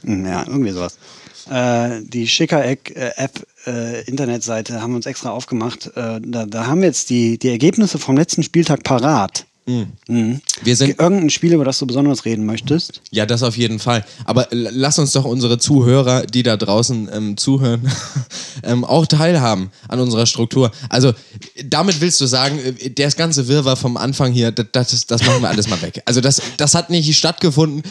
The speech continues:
Speaker 2: Wir, ab jetzt ziehen wir hier eine klare
Speaker 1: Ab jetzt,
Speaker 2: Linie.
Speaker 1: ja, genau.
Speaker 2: Und wir fangen an mit dem aktuellen Stand der Bundesliga, sprich mit dem
Speaker 1: Aktuellen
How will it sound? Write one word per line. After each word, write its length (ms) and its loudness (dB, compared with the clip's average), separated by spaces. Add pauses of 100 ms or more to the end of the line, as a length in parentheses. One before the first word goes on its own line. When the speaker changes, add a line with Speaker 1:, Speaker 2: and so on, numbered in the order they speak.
(260)
Speaker 2:
Wir, 220 4 (120)
ab 140 -2
jetzt 320 2
ziehen 200 2
wir 80 4
hier 100 4
eine 100 2
klare 280 2
Speaker 1:
Ab 40 2
jetzt, 60 2 (100)
Speaker 2:
Linie. 100 0
Speaker 1:
ja, 160 -2
genau. 360 -8
Speaker 2:
Und 160 4
wir 100 6
fangen 280 2
an 180 2
mit 100 2
dem 160 0
aktuellen 480 -4
Stand 320 0
der 60 2
Bundesliga, 500 -2
sprich 280 0
mit 120 2
dem 160 2
Speaker 1:
Aktuellen 140 -2